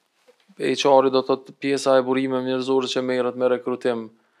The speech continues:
a, me intervistim, me ke-, ke kjo procedurë, qysh u kon për ty, ëm, se sigurisht je marr në day to day, domethënë je, je marr me këtë punë,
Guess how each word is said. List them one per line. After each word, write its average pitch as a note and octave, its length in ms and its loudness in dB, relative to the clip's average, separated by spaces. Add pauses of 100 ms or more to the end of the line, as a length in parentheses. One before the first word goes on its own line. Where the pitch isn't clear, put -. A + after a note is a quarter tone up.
(340)
a, B2 260 2
me B2 160 -2
intervistim, A#2+ 800 -2
me A2+ 180 0
ke-, A#2+ 360 -6
ke A#2+ 260 -4
kjo A#2+ 160 2
procedurë, A2+ 480 -4 (320)
qysh - 720 -4 (320)
u C#3+ 100 0
kon C3+ 440 0 (260)
për C3 220 -4
ty, B2 180 -8 (680)
ëm, B2 420 2 (640)
se A#2 180 0 (300)
sigurisht A#2+ 580 -4
je A#2 160 -2
marr A#2 300 0 (100)
në A#2 480 -14
day A#2 180 0
to A2+ 140 -4
day, A#2 240 0
domethënë A#2 400 -6
je, A2+ 120 -2
je A2+ 140 -6
marr A#2+ 240 0
me A2+ 140 -8
këtë A#2 160 -10
punë, A#2 220 -6